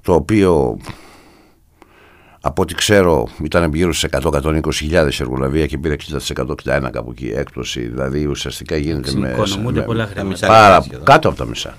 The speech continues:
Speaker 2: Ναι.
Speaker 1: Κάτω από τα μισά.
Speaker 3: Ναι.
Speaker 2: Και ετοιμάζεται
Speaker 1: Περιμένουμε
Speaker 2: ένα
Speaker 1: τον
Speaker 2: μεγάλο
Speaker 1: έργο,
Speaker 2: έργο, το μεθύδριο, έτσι. Ε,
Speaker 1: Το
Speaker 2: το
Speaker 1: μεθύδριο,
Speaker 2: Νάνια.
Speaker 1: αυτό έχει γίνει, έχει γίνει η μελέτη, είναι στα πεντέμισι εκατομμύρια, είναι πενήντα χιλιόμετρα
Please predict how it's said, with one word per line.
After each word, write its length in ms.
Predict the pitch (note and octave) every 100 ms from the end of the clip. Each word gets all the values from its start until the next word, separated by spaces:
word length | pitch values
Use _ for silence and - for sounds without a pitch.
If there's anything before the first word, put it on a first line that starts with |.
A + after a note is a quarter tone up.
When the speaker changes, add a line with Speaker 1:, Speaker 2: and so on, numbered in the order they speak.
| A2+
Speaker 2:
Ναι. 120 | G2 - -
Speaker 1:
Κάτω 220 | - A2 D2
από 100 | -
τα 80 |
μισά. 360 | A1 B1 - G3+
Speaker 3:
Ναι. 60 | F2+ C2 - - -
Speaker 2:
Και 60 | -
ετοιμάζεται 120 | A#2 B2 G2+
Speaker 1:
Περιμένουμε 180 | A#2 A2+
Speaker 2:
ένα 100 | A2
Speaker 1:
τον 80 | G#2+
Speaker 2:
μεγάλο 340 | G#2+ F#2+ F#2+
Speaker 1:
έργο, 200 | D#3+ D3+
Speaker 2:
έργο, 140 | D#3 D3+
το 200 | D3+ D3
μεθύδριο, 540 | D3+ D3 D#3 E2+ D#2
έτσι. 280 | D#2 F2 -
Ε, 640 | F#2+ E2 - A2 F#2+ F2+ F2+
Speaker 1:
Το 100 | F2
Speaker 2:
το 60 |
Speaker 1:
μεθύδριο, 320 | E2+ G#2 A#2 B2+
Speaker 2:
Νάνια. 200 | C3 A2+
Speaker 1:
αυτό 160 | -
έχει 160 | A2+ G#2
γίνει, 500 | F#2 G2+ E2 C2+ A#1+
έχει 180 | A1+ -
γίνει 580 | C#2 D2+ C#2 A#1+ A#1 A1
η 60 |
μελέτη, 840 | G1+ G#1 A1 F2 F#2+ F#2+ E2+ D#2+ D2+
είναι 240 | D#2+ C#2
στα 140 | -
πεντέμισι 440 | B1 C#2 D#2 C#2+ -
εκατομμύρια, 380 | A#1+ A1+ C#2+ E2
είναι 100 | E2
πενήντα 280 | D#2+ D2+
χιλιόμετρα 880 | B1+ - B1+ B1+ A1+ G#1 G1+ G1+ G1+